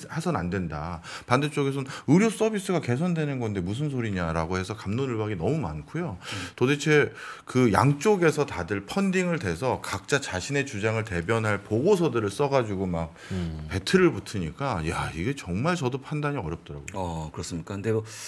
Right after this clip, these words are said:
Speaker 2: 대표적으로 의사, 어, 집단들이 상당히 기득권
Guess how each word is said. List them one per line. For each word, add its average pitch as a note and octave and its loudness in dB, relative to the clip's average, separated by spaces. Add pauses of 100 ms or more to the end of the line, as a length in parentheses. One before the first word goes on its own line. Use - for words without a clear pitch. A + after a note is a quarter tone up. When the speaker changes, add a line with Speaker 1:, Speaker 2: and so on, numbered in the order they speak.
(840)
Speaker 2:
대표적으로 E3+ 2 (100)
의사, A2 2 (440)
어, F2 -6
집단들이 G2+ 0
상당히 D#3 -4
기득권 A#2+ -2